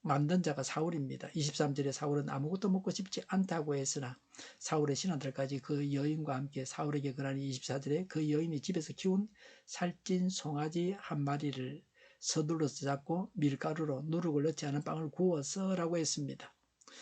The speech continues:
살찐 송아지는 중요한 제사입니다. 그리고 밀가루로 누룩을 넣지 않은 빵을 구웠다는 것은 그날 밤에 먹어야 하기 때문에 반죽을 부풀-, 반죽이 부-,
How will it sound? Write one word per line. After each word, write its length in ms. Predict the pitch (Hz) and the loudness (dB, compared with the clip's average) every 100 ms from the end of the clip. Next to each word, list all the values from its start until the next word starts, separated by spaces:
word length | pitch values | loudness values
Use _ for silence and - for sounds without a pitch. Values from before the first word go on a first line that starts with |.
| - | -14
살찐 380 | - - 202 220 | -2 0 2 4
송아지는 500 | 190 185 175 190 190 | 4 4 6 4 4
중요한 420 | - 139 139 156 | 0 0 2 0
제사입니다. 760 | 156 165 165 143 135 139 139 - _ _ _ _ _ _ _ _ _ _ - - - | 0 0 0 -2 -4 -8 -10 -14 _ _ _ _ _ _ _ _ _ _ -18 -16 -18
그리고 480 | - 185 180 202 220 - _ | 0 6 10 8 6 -4 _
밀가루로 760 | 160 156 208 190 196 202 208 190 | 2 4 4 6 6 6 6 4
누룩을 380 | 175 202 185 | 6 6 6
넣지 240 | 175 190 185 | 4 2 0
않은 280 | 165 170 175 | 0 0 2
빵을 260 | 190 190 | 2 2
구웠다는 500 | 185 202 180 170 180 | 6 4 6 2 2
것은 300 | 170 160 196 | 2 2 0
그날 280 | 208 214 190 | 4 4 4
밤에 240 | 156 175 | 4 2
먹어야 340 | 170 185 196 170 | 2 4 4 4
하기 180 | 151 151 | 2 0
때문에 320 | 151 139 127 | -2 0 -2
반죽을 500 | - 196 190 165 147 | 2 4 4 2 0
부풀-, 480 | 151 147 - 196 190 | -2 -6 -4 -4 -2
반죽이 480 | 165 190 196 190 151 - | 2 4 6 4 0 -2
부-, 140 | 180 | -6